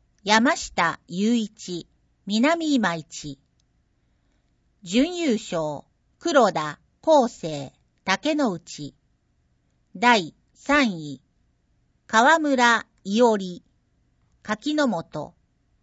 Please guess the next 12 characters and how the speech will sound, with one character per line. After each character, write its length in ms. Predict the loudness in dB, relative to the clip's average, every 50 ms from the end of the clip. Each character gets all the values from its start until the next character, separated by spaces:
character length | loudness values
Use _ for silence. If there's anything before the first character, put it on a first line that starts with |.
| _ _ _ _ _ _ _ _ _ _ _ _ -4
同 160 | -2 0 2 2 2 0
じ 140 | 0 -6 -10
く 300 | -12 _ -14 -14 -14 -14 _ _ -4
第 360 | 0 2 2 2 2 -2 -6 _
三 380 | _ -4 0 2 2 2 0 -2
位、 260 | -6 -8 -12 -14 -16 _ _ _ _ _ _ _ _ _ _ _ _ _ _ _ _ _ _ _
亀 340 | 0 2 2 2 2 0 -2
田 280 | -2 -4 -4 -6 -8 _ _ _
幸 360 | -8 -8 -8 -6 -6 -6 -6
秀、 420 | -6 -8 -8 -6 -6 -8 -8 -10 _ _ _ _ _ _ _ _
八 380 | _ -2 -2 -2 -2 -4 -4 0
川。 420 | 2 2 2 2 0 -2 -2 -6